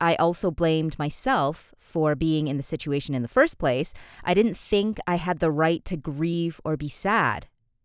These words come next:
and I felt like I needed to punish myself. Something that helped me stop comparing my suffering to other people's losses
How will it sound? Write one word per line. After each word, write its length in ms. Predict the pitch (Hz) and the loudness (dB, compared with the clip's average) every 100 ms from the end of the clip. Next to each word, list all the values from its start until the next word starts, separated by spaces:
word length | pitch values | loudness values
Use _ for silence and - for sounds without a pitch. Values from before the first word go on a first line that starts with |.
| - | -2
and 100 | 175 | 0
I 60 | |
felt 340 | 170 - 190 151 | 0 4 4 4
like 180 | 156 165 | 0 0
I 100 | 156 | 0
needed 300 | 156 147 - | 0 -2 -2
to 120 | 143 | -6
punish 320 | - 190 202 | -4 -4 -4
myself. 500 | 135 - 90 - - _ _ _ _ _ _ _ _ - | -6 -6 -10 -12 -20 _ _ _ _ _ _ _ _ -8
Something 420 | - 247 254 294 | 0 0 2 2
that 120 | 247 | 2
helped 320 | 220 185 185 | 4 2 2
me 260 | 208 190 185 | 0 0 0
stop 540 | 180 - 175 175 - - | 0 2 4 4 4 -2
comparing 500 | - 175 - 175 175 | -4 -4 0 0 2
my 80 | 165 | 0
suffering 580 | - 175 - 165 143 147 | 0 -2 -2 -2 -2 -4
to 300 | - 160 151 - | -4 -2 -2 2
other 240 | 165 240 | 4 4
people's 320 | - 165 147 | 2 -2 -2
losses 520 | 143 131 127 151 156 | -2 -2 -2 -2 -2